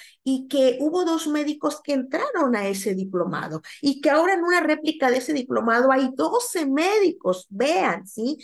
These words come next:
Y que les preguntaron a los médicos por qué habían entrado a un diplomado de enfermería. ¿Y cuál creen que fue la respuesta?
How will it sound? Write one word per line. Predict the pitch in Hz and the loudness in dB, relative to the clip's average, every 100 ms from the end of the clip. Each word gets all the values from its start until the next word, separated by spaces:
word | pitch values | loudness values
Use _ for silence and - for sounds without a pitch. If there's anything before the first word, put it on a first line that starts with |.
| - - | -14 -8
Y | 269 | -2
que | 311 | 0
les | 311 | 2
preguntaron | 320 311 339 453 539 | 2 4 4 2 2
a | 392 | 2
los | 330 | 0
médicos | 269 277 294 - 330 - - _ - | 2 2 0 -2 -4 -4 -12 _ 0
por | 285 285 | 0 0
qué | - 330 | -2 2
habían | 480 453 302 247 | 4 4 4 4
entrado | 294 320 330 254 190 202 - - _ - | 2 0 0 0 2 2 0 -6 _ -8
a | 185 180 | -2 2
un | 180 | 2
diplomado | 180 220 302 214 147 170 | 0 0 0 2 0 0
de | 226 | 0
enfermería. | 220 220 233 247 294 571 330 - _ _ - | -2 -4 -2 2 2 2 0 -8 _ _ -8
¿Y | 285 294 | -8 -2
cuál | 427 523 466 | 2 2 2
creen | 381 392 381 | 2 2 0
que | 320 | -2
fue | - 285 311 - - | 2 2 2 -4 -6
la | 208 196 | -2 -2
respuesta? | 185 - - - 180 - - - | -4 -8 -12 -4 -4 -4 -12 -14